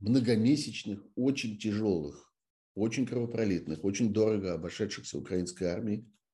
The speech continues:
и вообще Украине, э, боев за эту территорию. Вот она досталась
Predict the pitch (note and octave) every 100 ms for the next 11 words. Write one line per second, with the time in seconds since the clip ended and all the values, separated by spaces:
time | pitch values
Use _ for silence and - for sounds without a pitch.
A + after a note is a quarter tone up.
0 | _ _ _ _ F2 E2 - B2 G2+ F#2
1 | F2 A#2 D3 D3+ - _ _ _ _ _
2 | _ _ _ A2+ G#2 F#2+ - A2 G#2+ B2+
3 | B2+ G2+ G#2 G#2 F#2+ F#2 E2+ E2 D#2 -
4 | - _ _ G2 G#2 G#2 G#2+ D3 B2 -
5 | - B2 A#2 F#2 - -